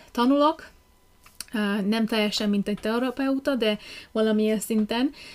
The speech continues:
ö, tanácsadás, és nagyon szívesen beszélgetek veletek, tényleg nyitott vagyok erre. Ha pedig nem mertek nekem írni, akkor mentsétek el ezt a részt, és ezáltal tudjátok mindig megerősíteni a saját magatokba vetett hiteteket.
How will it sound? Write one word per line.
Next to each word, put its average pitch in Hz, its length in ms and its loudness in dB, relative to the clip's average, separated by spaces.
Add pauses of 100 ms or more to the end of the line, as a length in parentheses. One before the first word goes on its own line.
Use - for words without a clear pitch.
(140)
ö, 220 200 0
tanácsadás, 262 840 0
és 233 440 0
nagyon 240 300 2
szívesen 214 500 -2
beszélgetek 214 600 -2
veletek, 214 400 -2
tényleg 226 280 0
nyitott 214 320 0
vagyok 190 340 -8
erre. 190 340 -6 (760)
Ha - 80 -4
pedig 285 260 4
nem 330 180 4
mertek 320 360 2
nekem 294 300 0
írni, 277 420 4
akkor 254 480 -2 (140)
mentsétek 262 580 2
el 208 120 2
ezt - 240 -4
a 233 60 2
részt, 226 380 -2
és 220 220 -4
ezáltal 240 540 -2
tudjátok 226 520 -2
mindig 247 380 6
megerősíteni 214 960 0
a 214 140 -4
saját 226 580 -2
magatokba 208 640 -2
vetett 208 360 -6
hiteteket. - 800 -8